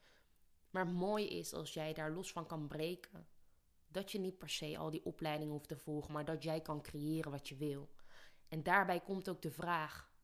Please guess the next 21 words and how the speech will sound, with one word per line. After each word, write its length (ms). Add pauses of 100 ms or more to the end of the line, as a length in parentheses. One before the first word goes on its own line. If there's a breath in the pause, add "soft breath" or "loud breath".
wat 220
wil 140
ik 100
nou 180
echt 240
in 100
het 100
leven? 440 (280 soft breath)
Wie 180
ben 240
ik 160
nou? 160 (800)
Wat 240
wil 200
ik? 280 (520 soft breath)
En 120
dat 180
zijn 180
de 80
juiste 380
vragen. 640